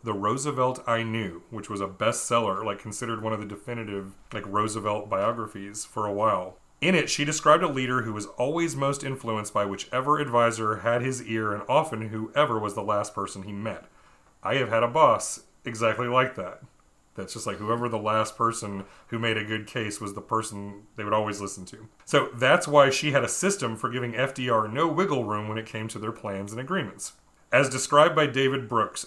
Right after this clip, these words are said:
quote, Before her meeting with the president, she would prepare a one-page memo outlining the concrete options before him. They would go over her outline and Roosevelt would state his preference.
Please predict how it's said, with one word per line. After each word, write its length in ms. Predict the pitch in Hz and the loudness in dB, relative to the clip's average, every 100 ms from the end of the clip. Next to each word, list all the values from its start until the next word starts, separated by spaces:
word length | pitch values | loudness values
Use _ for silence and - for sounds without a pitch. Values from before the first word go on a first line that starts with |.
| - | -14
quote, 400 | - 151 113 - - _ _ 120 | -2 2 2 -2 -16 _ _ -6
Before 320 | 120 156 202 | 0 8 8
her 80 | 214 | 8
meeting 260 | 156 151 | 4 0
with 80 | 160 | 0
the 80 | 190 | 2
president, 420 | 131 123 113 117 | 2 2 0 -4
she 120 | - | -6
would 120 | 127 | -4
prepare 300 | 120 113 135 | -4 0 2
a 80 | 113 | 2
one-page 580 | 98 113 151 147 165 135 | 2 -2 -4 -4 -4 -4
memo 360 | 120 113 113 110 | -4 -2 -2 4
outlining 460 | 139 135 131 123 | 4 4 0 -2
the 100 | 107 | -6
concrete 560 | 104 - 139 147 147 131 | -10 -6 -4 -4 -6 0
options 380 | 117 110 113 104 | 0 0 -6 -10
before 340 | 107 113 92 | -10 -8 -8
him. 60 | 78 - _ | -10 -20 _
They 100 | - | 2
would 140 | 135 135 | 2 4
go 160 | 160 | 4
over 200 | 190 240 | 4 2
her 140 | - 160 | 6 10
outline 360 | 139 127 123 | 10 8 2
and 100 | 123 | 4
Roosevelt 480 | 117 147 139 127 117 | 2 2 4 4 4
would 140 | 120 - | 2 -2
state 320 | - 151 143 | -2 -2 -2
his 120 | 139 | -4
preference. 640 | - 180 - 90 - - | 4 4 4 -8 -10 -12